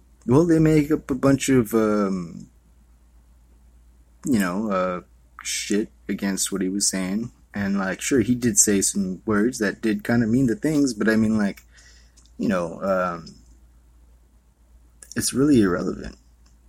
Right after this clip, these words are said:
really. And they killed him because they,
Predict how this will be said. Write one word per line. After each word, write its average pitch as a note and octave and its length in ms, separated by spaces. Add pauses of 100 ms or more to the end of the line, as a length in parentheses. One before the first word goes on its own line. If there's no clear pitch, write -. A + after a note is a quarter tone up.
(100)
really. A2+ 440 (3000)
And F#2 320
they F2 80
killed B2 300
him G2+ 220
because F#2 480
they, F#2 360